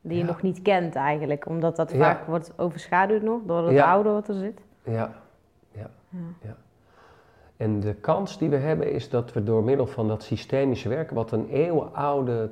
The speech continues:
Speaker 2: toegepaste werkvorm is, die door natuurvolkeren en door onze heidense voorouders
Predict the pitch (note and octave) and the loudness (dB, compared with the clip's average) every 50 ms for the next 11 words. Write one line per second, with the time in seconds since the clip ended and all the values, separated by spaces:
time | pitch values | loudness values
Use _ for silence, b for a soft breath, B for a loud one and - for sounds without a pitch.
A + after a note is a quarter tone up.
0 | - - E3 D#3 - - - - - C3+ A#2+ - - - - - A2 G#2+ G#2 G#2 | -2 0 0 0 0 -4 -8 -6 -4 -4 -4 -4 -6 -12 -12 -10 -8 -8 -6 -8
1 | G2+ G2 F#2+ A#2 A#2 - b b b b b b b b b b b b b b | -8 -8 -10 -12 -14 -16 b b b b b b b b b b b b b b
2 | b b b b b - B2+ E3 E3+ - - - - E3 E3 D#3+ D#3+ E3 F#3+ G3 | b b b b b -2 0 0 0 -2 -2 0 2 4 4 4 2 0 -2 -6
3 | - - - B2 A2+ G#2+ A#2 A2 G#2+ G#2+ G#2+ A2 A2+ A#2+ A#2 - - B2+ C3 C3 | -8 -8 -8 -6 -4 -2 0 0 0 0 0 -2 -2 -4 -4 0 2 4 4 4
4 | B2+ - - B2 B2 B2 A#2+ B2 - A#2+ A#2 A2+ A2+ A2+ A2+ G#2+ G#2+ A2 A2 A#2 | 2 0 0 2 2 2 0 0 -4 -4 -4 -4 -6 -6 -6 -6 -6 -6 -4 -4
5 | A2 A2 G#2+ G2+ A2 G#2 A2 A#2+ B2+ B2+ A#2+ B2 - A2 - - - B2 C3 B2+ | -4 -4 -4 -4 -4 -4 -2 -2 0 -2 -2 -2 -4 -8 -8 -4 -2 0 0 0
6 | - A#2+ A#2+ A#2+ A#2 A2+ A#2 A2+ A#2 B2+ A#2+ - - - | 0 -2 -2 -2 -2 -2 -4 -6 -6 -8 -10 -14 -18 -20